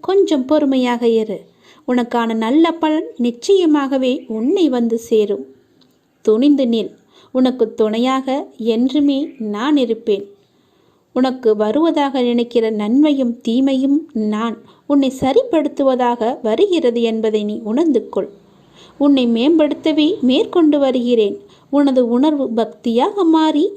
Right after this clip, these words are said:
என்னையே நீ குலதெய்வமாக வழிபடுவாய். எந்த நிலையிலும்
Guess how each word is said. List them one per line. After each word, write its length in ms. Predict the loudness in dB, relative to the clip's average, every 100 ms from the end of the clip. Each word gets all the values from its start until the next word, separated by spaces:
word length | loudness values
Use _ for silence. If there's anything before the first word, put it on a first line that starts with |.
| -2
என்னையே 480 | 0 2 2 2 2
நீ 140 | 0 -2
குலதெய்வமாக 840 | -2 0 0 0 0 0 0 -2 -2
வழிபடுவாய். 720 | 0 -2 0 -2 0 -2 -6 -14 _ _ _ -20 _
எந்த 300 | -2 2 4 2
நிலையிலும் 600 | 0 0 0 0 -2